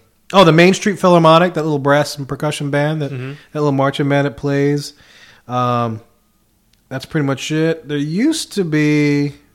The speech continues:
Speaker 1: and I didn't see him this last trip, but there used to be this little sax quartet that used to play every now and then in Fantasyland, or, you know, la-, last time I caught him, they were right by Mickey's Filler Magic. Was the last time I saw him.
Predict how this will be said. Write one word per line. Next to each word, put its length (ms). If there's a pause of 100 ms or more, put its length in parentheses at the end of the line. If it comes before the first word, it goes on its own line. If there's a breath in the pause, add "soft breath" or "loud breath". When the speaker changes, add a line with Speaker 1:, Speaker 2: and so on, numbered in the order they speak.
Speaker 1:
and 100
I 60
didn't 200
see 200
him 80
this 220
last 260
trip, 240
but 140
there 100
used 220
to 80
be 120
this 160
little 140
sax 480 (500 soft breath)
quartet 680
that 120
used 200
to 80
play 840
every 200
now 180
and 80
then 100
in 60
Fantasyland, 640
or, 320
you 100
know, 60
la-, 140
last 320
time 200
I 60
caught 300
him, 80
they 80
were 60
right 140
by 140 (100)
Mickey's 300
Filler 220
Magic. 340 (800 soft breath)
Was 180
the 60
last 200
time 160
I 60
saw 320
him. 140